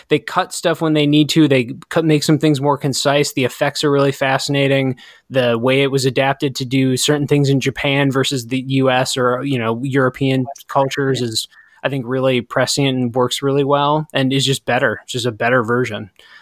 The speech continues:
Speaker 1: Um, holds up well. At any rate, so there's my long tangent. But the, this quote from the story, um, page nine says, "It's the same one from The Thief."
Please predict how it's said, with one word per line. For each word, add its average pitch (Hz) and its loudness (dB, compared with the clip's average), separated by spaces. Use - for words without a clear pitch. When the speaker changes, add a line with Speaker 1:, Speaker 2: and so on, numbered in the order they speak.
Speaker 1:
Um, 110 0
holds 143 0
up 127 2
well. 110 -2
At 156 -2
any 175 0
rate, 117 -6
so 160 -4
there's 185 4
my 170 4
long 147 2
tangent. 123 -4
But 139 -2
the, 151 4
this 214 2
quote 185 2
from 165 2
the 151 2
story, 143 4
um, 135 0
page 139 0
nine 135 2
says, 123 0
"It's 143 -8
the 156 -2
same 160 2
one 143 2
from 131 -2
The 120 -4
Thief." 117 -4